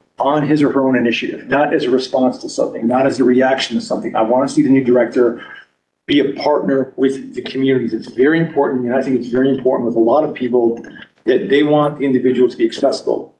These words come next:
to be able to answer questions, to be there. If something comes up that the director's, for whatever change, however small, it's,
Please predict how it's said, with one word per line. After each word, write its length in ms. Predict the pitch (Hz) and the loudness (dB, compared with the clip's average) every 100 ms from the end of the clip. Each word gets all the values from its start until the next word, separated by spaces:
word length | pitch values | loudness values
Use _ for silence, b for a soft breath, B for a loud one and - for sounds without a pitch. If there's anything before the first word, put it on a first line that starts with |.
| _ | _
to 40 | - | -2
be 40 | |
able 140 | 127 123 | 2 2
to 80 | |
answer 280 | 131 135 131 | 2 0 -2
questions, 560 | 117 131 127 - 120 117 | 0 0 0 -6 -6 -8
to 100 | 113 | -10
be 160 | 123 143 | -2 2
there. 440 | 135 127 117 - _ _ _ - | 4 4 0 -6 _ _ _ -2
If 120 | - | -2
something 360 | - 170 175 | 0 0 2
comes 260 | 170 156 139 | 2 0 2
up 340 | 143 139 - 131 | 2 2 -2 -4
that 180 | 156 | -4
the 60 | 127 | -4
director's, 800 | 127 139 143 131 110 - - - _ _ _ | 2 2 2 -2 -2 -10 -14 -18 _ _ _
for 180 | 131 120 | -12 -12
whatever 640 | 123 123 151 170 175 160 | -14 -12 0 2 4 2
change, 380 | - 143 139 - | -2 -8 -10 -8
however 220 | 120 127 | -6 -6
small, 640 | - 127 120 120 104 - _ _ _ - | -6 -4 -2 -2 -4 -10 _ _ _ -10
it's, 480 | 135 - - - | -8 -8 -10 -16